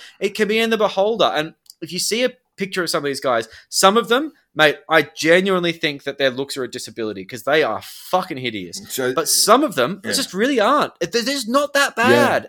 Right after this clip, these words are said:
Speaker 1: But,
Speaker 2: So,
Speaker 1: but they
Speaker 2: so,
Speaker 1: just
Speaker 2: so there's a contentment there, sitting away in a darkened room,
Speaker 1: Yeah.
Speaker 2: uh, and a contentment. They're even more relaxed about their sort of violent ideations.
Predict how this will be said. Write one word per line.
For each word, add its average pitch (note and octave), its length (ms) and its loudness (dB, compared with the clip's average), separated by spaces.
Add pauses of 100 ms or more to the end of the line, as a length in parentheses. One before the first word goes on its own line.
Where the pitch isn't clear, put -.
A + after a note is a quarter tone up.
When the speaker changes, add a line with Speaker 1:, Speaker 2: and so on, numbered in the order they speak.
(120)
Speaker 1:
But, F#3+ 120 -16 (300)
Speaker 2:
So, E3+ 140 2
Speaker 1:
but D#3+ 60 6
they D#3+ 80 10
Speaker 2:
so, E3 300 4
Speaker 1:
just E3 140 0
Speaker 2:
so E3 160 4
there's D#3+ 220 0
a D3+ 40 -2
contentment D#3 680 -4
there, F2+ 460 -14 (340)
sitting D3+ 300 -2
away C3 180 2
in A#2+ 60 2
a G#2+ 60 -2
darkened A#2+ 500 0
room, F#2+ 480 -8 (420)
Speaker 1:
Yeah. A#2+ 380 4 (120)
Speaker 2:
uh, - 60 -20 (140)
and A#2+ 180 2
a A#2+ 60 4
contentment. B2+ 560 -2
They're C3 140 0
even B2+ 160 2
more C3 260 0
relaxed G#2+ 340 -4
about A2 300 -2
their G#2+ 120 -4
sort G#2+ 200 -4
of F#2+ 120 -6 (200)
violent A2 840 -4
ideations. A2 760 -4